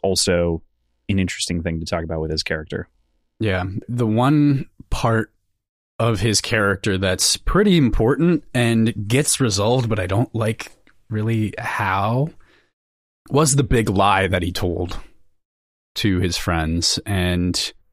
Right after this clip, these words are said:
Speaker 2: there really isn't a resolution to it. He admits that, like, it, it,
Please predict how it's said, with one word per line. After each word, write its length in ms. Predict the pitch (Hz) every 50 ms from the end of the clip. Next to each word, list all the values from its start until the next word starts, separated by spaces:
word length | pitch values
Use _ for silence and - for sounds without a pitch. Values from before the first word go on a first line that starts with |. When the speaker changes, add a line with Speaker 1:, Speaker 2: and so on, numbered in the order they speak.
| _ _
Speaker 2:
there 340 | 131 127 120 120 131 123 113
really 460 | 110 110 131 165 196 214 196 160 -
isn't 380 | 131 131 131 135 139 127 117 -
a 60 | 123
resolution 760 | 110 110 110 107 95 95 92 85 98 113 120 - - 90 85
to 180 | - - 85 76
it. 120 | 82 87 -
He 400 | - 92 117 110 107 107 107 104
admits 720 | 104 - 104 101 92 95 98 101 113 131 143 - - - -
that, 460 | - 113 110 104 101 101 95 92 - - _ _ _ _ _ _ _ _ _ _ _ _ _ _ _ _ _ _
like, 380 | - 110 101 90 90 - - - - - _ _ _ _ _ _ _ _ _ -
it, 180 | 156 160 156 135 151 143
it, 60 | 135